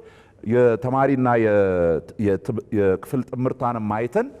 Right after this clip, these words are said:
ፕራዮሪታይዝ ማድረግ አለብን። ዝም ብሎ ከተማና ገጠር ምናምን በሚል ብቻ አይደለም። ስፔሲፊካሊ ታርጌት አድርገን ለትት-፣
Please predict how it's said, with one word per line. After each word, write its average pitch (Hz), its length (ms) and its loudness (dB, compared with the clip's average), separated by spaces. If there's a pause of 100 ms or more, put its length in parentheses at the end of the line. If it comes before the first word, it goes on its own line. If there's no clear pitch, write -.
(400)
ፕራዮሪታይዝ 131 500 0
ማድረግ 107 340 0
አለብን። 95 400 -2
ዝም 147 160 -4
ብሎ 151 180 0
ከተማና 127 600 -2
ገጠር 110 360 0
ምናምን 101 340 -4
በሚል 98 320 -2
ብቻ - 260 -12
አይደለም። 71 320 -4 (280)
ስፔሲፊካሊ 180 800 -4
ታርጌት 123 460 0
አድርገን 143 340 0 (500)
ለትት-፣ 113 320 -2